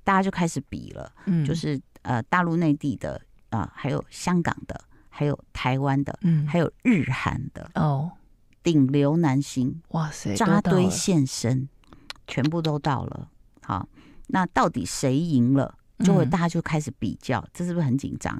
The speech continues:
Speaker 2: 真的欸。
Speaker 1: 香港王鹤棣你认识吗？
Speaker 2: 哦，我知道。
Speaker 1: 古偶，古-，古偶，古偶剧的顶流。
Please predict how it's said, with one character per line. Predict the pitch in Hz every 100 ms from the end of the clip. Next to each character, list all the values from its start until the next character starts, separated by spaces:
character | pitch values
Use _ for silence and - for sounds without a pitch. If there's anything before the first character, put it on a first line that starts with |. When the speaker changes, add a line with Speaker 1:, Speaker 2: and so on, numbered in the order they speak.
| 147
Speaker 2:
真 | 165 160
的 | 139
欸。 | 123 - - - - - - - -
Speaker 1:
香 | 262 285
港 | 233 147
王 | 143 170
鹤 | 214 180
棣 | 175
你 | 135 135
认 | 156
识 | 147 - 127
吗？ | 127 120 120
Speaker 2:
哦， | 147
我 | 131
知 | 147
道。 | 147 147 151
Speaker 1:
古 | - 190
偶， | 185 139 - -
古-， | - -
古 | - 151
偶， | - - - -
古 | - 214 262 -
偶 | 160 135
剧 | 139 - 214
的 | 151 127
顶 | - -
流。 | - 69